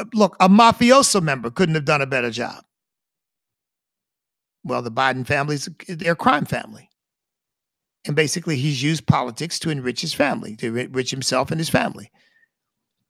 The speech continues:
And so, I,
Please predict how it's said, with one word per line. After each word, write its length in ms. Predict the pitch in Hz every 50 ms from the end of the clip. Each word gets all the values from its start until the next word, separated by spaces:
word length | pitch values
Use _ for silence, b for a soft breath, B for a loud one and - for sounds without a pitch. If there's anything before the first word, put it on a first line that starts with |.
| _ _ _ _ _ _ _ _ _ _ _ _ _ _ _ _ _ _ _
And 120 | - 151 135
so, 480 | - - 165 156 151 143 147 165 - _ _ - - -
I, 540 | - - - - 143 135 - - 156 156